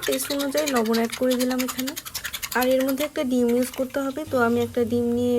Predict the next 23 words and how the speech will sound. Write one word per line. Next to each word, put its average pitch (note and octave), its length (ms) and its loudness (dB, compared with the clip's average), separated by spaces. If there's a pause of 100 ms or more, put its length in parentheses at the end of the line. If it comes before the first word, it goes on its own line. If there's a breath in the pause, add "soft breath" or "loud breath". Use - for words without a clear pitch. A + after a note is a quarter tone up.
(100)
ফেটিয়ে A#3+ 380 -2
এখানে B3 200 0 (100)
দিয়ে G#3 200 2
দিলাম। A3+ 220 2 (1040)
ডিমটা A#3 320 2
কিন্তু C4+ 220 -2
অবশ্যই A#3+ 320 0
ইউজ A#3 140 2 (100)
করতে A#3+ 300 -2
হবে। A#3+ 240 0 (840)
তারপর C4+ 300 -2
এখানে E4+ 200 -4
অ্যাড D4+ 180 -2
করে D4+ 200 -2
দিলাম D4 240 -2
এক B3 120 -4
টেবিল C4 260 0
চামচ A#3 300 -2
পরিমাণ A3+ 380 2
সয়া G#3+ 280 0
সস। B3+ 200 -4 (160)
এখানে A#3 280 -2
অবশ্যই A#3+ 300 -4